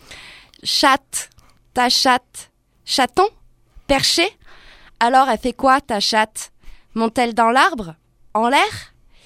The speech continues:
Immobile dans l'heure, elle cause,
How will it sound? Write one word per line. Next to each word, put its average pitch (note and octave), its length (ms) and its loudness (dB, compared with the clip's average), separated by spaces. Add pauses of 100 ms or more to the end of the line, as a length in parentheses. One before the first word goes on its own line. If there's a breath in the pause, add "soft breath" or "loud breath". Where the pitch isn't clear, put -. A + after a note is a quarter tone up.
(240 soft breath)
Immobile C#4+ 680 0 (120)
dans A3+ 260 0
l'heure, A3+ 440 2 (340)
elle G#3 200 -4
cause, C#4+ 500 -2